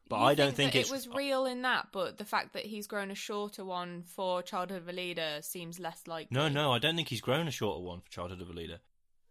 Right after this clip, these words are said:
Speaker 1: I think they've stuck
Speaker 2: Hmm.
Speaker 1: one on, and I think the reason for that, 'cause I can't remember actually if he has a beard in the final scene. I don't think he does.
Speaker 2: No, you might.
Speaker 1: So,
Speaker 2: Yeah, that
Speaker 1: so
Speaker 2: might
Speaker 1: I
Speaker 2: be a
Speaker 1: think
Speaker 2: good
Speaker 1: he would have been
Speaker 2: point.
Speaker 1: clean shaven for that,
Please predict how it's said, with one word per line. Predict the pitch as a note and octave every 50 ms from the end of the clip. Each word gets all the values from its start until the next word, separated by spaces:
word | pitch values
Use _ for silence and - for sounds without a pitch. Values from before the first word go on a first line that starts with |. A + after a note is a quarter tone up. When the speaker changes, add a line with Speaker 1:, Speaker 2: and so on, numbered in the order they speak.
| _ -
Speaker 1:
I | G3+
think | G3 A#2 A2 G2+ E3
they've | G#2+ G#2 -
stuck | - - A#2
Speaker 2:
Hmm. | -
Speaker 1:
one | G#2+ G#2
on, | A#2+ B2+ G#2+ F2+ - - - - _
and | G#2+ A2
I |
think | G#2+ - C#3 C3 A#2+ G#2+ - - _
the | A#2
reason | G#2+ A#2 B2 A#2 A2 G#2
for | - - G2+
that, | G2+ F#2+ - - - _
'cause | - B2 A2+
I |
can't | - D3+ C#3 A#2+
remember | B2+ B2+ B2 A#2 A2+ A2
actually | A2+ - - - G#2+
if | G2+ -
he | G#2
has | G#2 G#2
a | G2+ F#2
beard | - G#2 G2+ G2+ G2 F#2
in | G2 G2
the | F#2+
final | - - G2 G2 F#2+ F#2
scene. | - - A2 G#2
I | F#2
don't | F2+ G2+ G2+ F#2+
think | F#2+ F#2 -
he | -
does. | F2+ G2+ G#2 G2+ F2 F2 - - - _
Speaker 2:
No, | G3+ F#3 F3+ F3+ F3 F3 F3 E3+ E3+
you | E3+ F3 F#3
might. | F#3+ F#3 F3+ -
Speaker 1:
So, | - - G#2+ G#2
Speaker 2:
Yeah, | - E3+
that | - F3+
Speaker 1:
so | - A2
Speaker 2:
might | G#2+
Speaker 1:
I | A2
Speaker 2:
be | G#2+
a | G#2+
Speaker 1:
think | A#2+ A#2
Speaker 2:
good | -
Speaker 1:
he | A#2+
would | A#2 A2+
have | A2
been | A2+ G#2+
Speaker 2:
point. | G2+
Speaker 1:
clean | - A#2+ A#2 A2+
shaven | - A2+ A2 G#2 G2+ G2
for | - -
that, | G2 G#2 G2+ F2+ - -